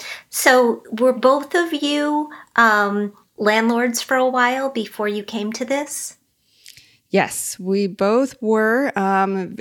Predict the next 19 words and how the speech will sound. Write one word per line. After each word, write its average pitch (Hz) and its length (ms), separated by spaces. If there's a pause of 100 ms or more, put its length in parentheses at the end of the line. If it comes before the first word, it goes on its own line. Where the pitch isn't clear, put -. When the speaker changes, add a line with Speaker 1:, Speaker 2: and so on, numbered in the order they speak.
Speaker 2:
we 233 160
have 254 200
very 269 260
similar 269 480
stories. 180 520
We 165 100
both 175 200
started 180 340
out 170 240
with 165 140
something 175 340
called 156 220
house 180 320
hacking, 202 580 (520)
where, 180 640
um, 170 240
you 170 140
rent 175 340
out 185 480